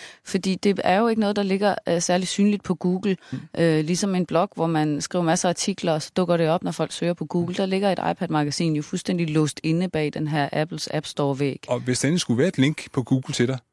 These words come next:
Speaker 2: så vil du komme frem til App Store'en og ikke frem til artiklen selv. Så vil man sige, at den er bare kaput i søgesammenhæng. Det er, det er noget bras.
Speaker 1: Ku-, kunne der være en løsning for, hvordan man kunne finde det her? Altså, jeg ved jo,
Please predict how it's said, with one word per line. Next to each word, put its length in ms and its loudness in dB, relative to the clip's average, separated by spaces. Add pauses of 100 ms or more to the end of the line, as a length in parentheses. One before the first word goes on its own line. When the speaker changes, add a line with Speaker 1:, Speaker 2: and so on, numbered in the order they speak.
(140)
Speaker 2:
så 100 -4
vil 80 0
du 40 0
komme 180 -2
frem 220 -4
til 160 -4
App 140 -4
Store'en 120 0 (160)
og 60 2
ikke 120 -2
frem 140 -4
til 100 -8
artiklen 240 -4
selv. 140 0
Så 100 -6
vil 80 2
man 80 2
sige, 140 2
at 60 -2
den 100 0
er 40 -6
bare 240 0 (240)
kaput 480 0
i 120 -6
søgesammenhæng. 580 0 (120)
Det 100 2
er, 40 2
det 480 -10
er 20 -4
noget 140 -6
bras. 340 -12 (220)
Speaker 1:
Ku-, 140 4
kunne 200 0
der 100 4
være 380 4
en 100 0
løsning 460 2
for, 140 0
hvordan 320 2
man 120 2
kunne 220 -4
finde 500 0
det 100 0
her? 140 0
Altså, 180 0
jeg 180 2
ved 160 4
jo, 180 -2